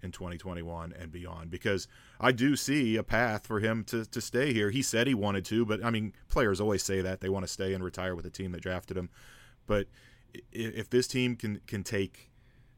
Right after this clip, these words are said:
a big step forward and, and realize that promise that, that Joe Burrow brings and, and A J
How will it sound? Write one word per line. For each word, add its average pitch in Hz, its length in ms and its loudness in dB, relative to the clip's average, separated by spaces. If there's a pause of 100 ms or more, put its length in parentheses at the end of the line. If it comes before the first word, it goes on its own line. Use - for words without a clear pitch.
(200)
a 104 160 -8
big 117 220 2
step 120 280 0
forward 92 580 2
and, 92 160 -4
and 90 460 -6 (960)
realize 107 800 4
that 101 160 0
promise 101 540 0
that, 90 280 -6
that 98 140 -6
Joe 98 240 0
Burrow 98 320 2
brings 92 520 -2
and, 90 200 -6 (380)
and 92 380 -6 (180)
A 113 180 -2
J 101 360 2